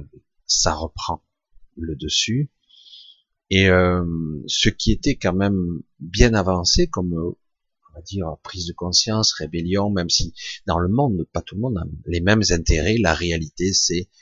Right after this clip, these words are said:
nous voulons être libres, nous voulons garder notre, le plus, notre souveraineté, notre liberté possible.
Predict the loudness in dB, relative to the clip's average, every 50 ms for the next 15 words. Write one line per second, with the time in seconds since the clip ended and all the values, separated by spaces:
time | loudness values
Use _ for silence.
0 | _ _ _ _ _ _ _ _ -8 -8 -6 -4 -2 -2 0 0 0 -2 -4 -6
1 | -6 -4 -2 -2 -2 -2 -4 -6 -10 -10 -14 -12 -12 -12 -14 -12 -8 -6 -6 -4
2 | -6 -6 -8 -12 -16 -20 _ _ _ _ -4 -2 -2 -2 -2 -2 -2 0 0 0
3 | -2 -2 -4 -6 -8 -10 -12 -12 -10 -10 -10 -10 -12 _ _ -16 -16 -14 -12 -8
4 | -8 -6 -6 -8 -10 -14 -16 _ _ -14 -14 -14 -12 -10 -10 -8 -8 -8 -10 -12
5 | -14 -14 -14 -14 -16 _ -12 -10 -10 -10 -10 -8 -4 -2 -2 -2 -2 -4 -8 -14
6 | -20 -20 -20 -20 -16 -14 -10 -8 -4 -4 -4 -4 -2 2 4 4 6 4 4 0
7 | -2